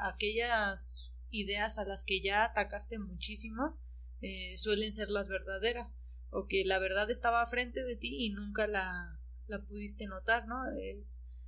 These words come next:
eh, siento yo que es el primer paso antes de convertirte, como que,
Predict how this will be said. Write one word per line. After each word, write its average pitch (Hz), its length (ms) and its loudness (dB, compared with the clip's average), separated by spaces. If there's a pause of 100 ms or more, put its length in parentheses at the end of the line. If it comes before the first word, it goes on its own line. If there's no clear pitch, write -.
(320)
eh, 185 320 -8
siento 240 300 4
yo - 240 2
que 240 160 4
es 226 200 0
el 226 140 -2
primer 202 340 -2
paso 208 240 4
antes 226 220 4
de 247 120 2
convertirte, 196 720 0 (360)
como 196 240 -6
que, 190 600 -2